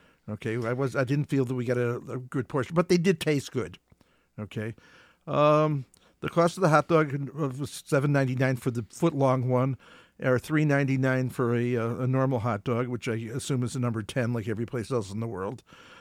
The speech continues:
Uh, there were no specials, and they would take cash or plastic. Um, after we ordered, uh, we, I was gonna wait for them,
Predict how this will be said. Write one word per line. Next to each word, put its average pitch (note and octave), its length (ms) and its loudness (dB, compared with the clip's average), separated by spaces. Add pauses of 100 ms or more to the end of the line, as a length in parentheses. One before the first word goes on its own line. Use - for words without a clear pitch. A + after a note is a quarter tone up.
(200)
Uh, B2+ 160 2
there C3+ 100 2
were C3+ 60 2
no E3 160 6
specials, D#3 520 2
and D3 220 2
they D3 80 4
would D3 140 2
take D3+ 180 2
cash C3+ 400 2
or C3 160 2
plastic. D#3+ 800 0 (560)
Um, A#2+ 380 2 (840)
after G3 280 4
we E3+ 160 6
ordered, D3+ 520 6 (440)
uh, B2 260 4 (420)
we, C3+ 540 -2
I A#2+ 60 0
was C3+ 120 4
gonna C3+ 160 2
wait E3+ 220 8
for C3 140 -2
them, A#2+ 260 2